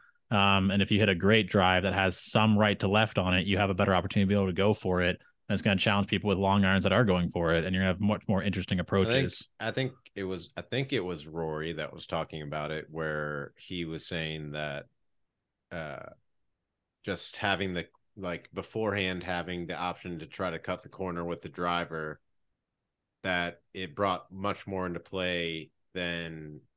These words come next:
Speaker 2: like, if you were to miss hit that, like, you're way gone, as opposed to,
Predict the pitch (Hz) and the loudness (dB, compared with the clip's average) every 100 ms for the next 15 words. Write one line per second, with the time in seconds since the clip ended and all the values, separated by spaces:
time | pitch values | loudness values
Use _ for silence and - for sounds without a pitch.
0 | _ _ _ _ _ 82 80 - - _ | _ _ _ _ _ -14 -12 -14 -20 _
1 | 95 90 95 92 98 90 87 90 - 87 | -16 -12 -8 -4 -4 -4 -4 -4 -4 -6
2 | - 82 80 80 80 - 87 85 87 87 | -6 -6 -6 -8 -10 -8 -8 -6 -4 -4
3 | 85 82 78 76 73 69 - _ _ _ | -4 -4 -6 -8 -10 -14 -18 _ _ _
4 | 85 73 80 87 80 73 - 76 69 | -12 -12 -10 -8 -8 -10 -14 -14 -14